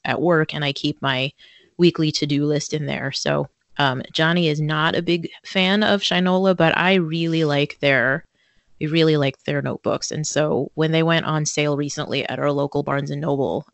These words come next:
uh, he actually did buy me a whole bunch of them because they were seventy-five percent off. Um, and I am writing with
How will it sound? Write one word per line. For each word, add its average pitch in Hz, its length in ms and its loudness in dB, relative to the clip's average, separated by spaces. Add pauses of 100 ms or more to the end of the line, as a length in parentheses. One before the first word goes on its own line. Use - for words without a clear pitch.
uh, 135 160 0
he 185 220 0
actually 156 380 0
did 139 200 -4
buy 110 180 -4
me 87 120 -6
a 147 60 -2
whole 143 180 -4
bunch 123 260 -6
of - 80 -8
them 170 260 -4 (460)
because 160 280 -4
they 139 120 0
were 156 100 0
seventy-five 143 560 -6
percent - 360 -12
off. - 160 -18 (920)
Um, 160 280 4
and 156 160 2
I - 160 4
am 160 220 2
writing 190 560 4
with 175 540 0